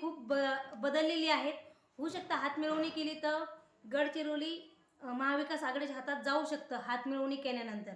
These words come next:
त्यानंतर आहे नंबर आठवर बुलढाणा. बुलढाणामध्ये प्रताप जाधव सेहेचाळीस टक्क्यांनी निवडून आले होते. सेहेचाळीस पॉइंट छप्पन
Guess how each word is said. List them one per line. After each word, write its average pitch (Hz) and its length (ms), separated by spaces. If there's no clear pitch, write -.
त्यानंतर 302 460
आहे 294 320
नंबर 285 240
आठवर 285 580
बुलढाणा. 285 540
बुलढाणामध्ये 359 540
प्रताप 311 480
जाधव 294 320
सेहेचाळीस 339 440
टक्क्यांनी 330 320
निवडून 285 380
आले 262 160
होते. 226 160
सेहेचाळीस 277 560
पॉइंट 294 260
छप्पन 269 360